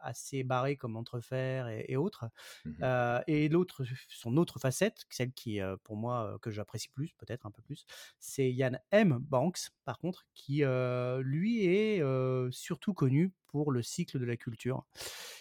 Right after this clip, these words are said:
Speaker 1: Et le cycle de la culture, c'est un cycle assez particulier parce que loin des dunes, des fondations, des, euh, des, des, des cycles un peu, euh, un peu dark de la, des, de la grande, euh, de la période de, ar-, d'ar-, de la Silver Age de la science-fiction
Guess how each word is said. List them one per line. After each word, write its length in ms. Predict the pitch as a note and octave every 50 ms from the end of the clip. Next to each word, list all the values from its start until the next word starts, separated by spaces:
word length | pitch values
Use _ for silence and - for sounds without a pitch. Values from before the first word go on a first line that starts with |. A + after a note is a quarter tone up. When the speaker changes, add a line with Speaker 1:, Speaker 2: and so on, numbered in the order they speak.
| - _ -
Speaker 1:
Et 120 | B2 B2
le 100 | B2 B2
cycle 320 | A#2 - - F#3+ - F3+ D#3
de 60 | D3
la 80 | C#3+ C#3
culture, 320 | - C#3 C3 - F3 E3+
c'est 120 | - - C3+
un 80 | A#2+
cycle 260 | A#2 - - - - - -
assez 220 | C#3+ - - G#3
particulier 600 | F3+ - D#3 - - - - - C3 A#2+ B2+ E3+ -
parce 240 | - - G#2+ -
que 160 | - - - C#3+
loin 440 | C#3+ C#3+ C3 B2+ D3+ D#3+ E3 E3
des 220 | E3 C#3 C#3+ C#3 C#3
dunes, 680 | B2+ B2 C3 C3 C3 C3+ C3+ C3+ C#3 C#3+ B2+ A#2 A#2 A#2
des 140 | A2+ B2 A#2
fondations, 960 | - - - B2+ B2 B2 B2 - - - - B2 B2+ B2+ B2+ B2+ B2+ B2+ B2+
des, 300 | B2 A#2+ A#2 A#2 A#2 A#2
euh, 280 | G#2+ G#2 G#2 G2+ G2+ G2+ - - - - - _ _ -
des, 200 | B2 B2 A#2+ A#2+
des, 160 | A#2+ B2 A#2+
des 100 | A#2+ B2+
cycles 380 | A#2+ - - - C#3+ - - C#3
un 100 | B2+ A#2+
peu, 340 | - - C3+ C3+ C3+ C3 A2+
euh, 140 | G#2+ G#2+ -
un 100 | - A#2
peu 160 | - B2+ B2+
dark 420 | B2+ C3+ C3 C3+ C3+ - - - A#2+
de 120 | G#2+ A2+
la, 220 | A2 A2+ A2+ A2
des, 320 | A2 A#2+ A#2 A#2 A#2 A#2 A2+
de 100 | A2+ A#2
la 140 | A2 A2 A2+
grande, 260 | A2+ A#2+ B2+ B2+ B2
euh, 520 | A#2 A2+ A2 A2 A2 A2 A2+ A2+ A#2 A#2+ A#2+
de 80 | A#2+
la 80 | A#2+ A#2
période 320 | - A#2+ A#2 A#2+ B2+ C3
de, 460 | C3 C3+ C3 B2+ B2+ B2+ C3 C#3 D3 - -
ar-, 180 | D3 C3 C3+ C#3 - -
d'ar-, 320 | D#3+ D3 D3+ C3+ - _ - D#3+ - -
de 140 | D#3 F3 E3
la 80 | D3 C#3
Silver 300 | - - - D#3 D3+ D3+
Age 260 | D3 D#3 D#3 D3 C3+
de 80 | C3 B2+
la 260 | B2+ A#2+ A#2+ B2 B2
science-fiction 540 | - - C3+ - - C3+ - - F3+ F#3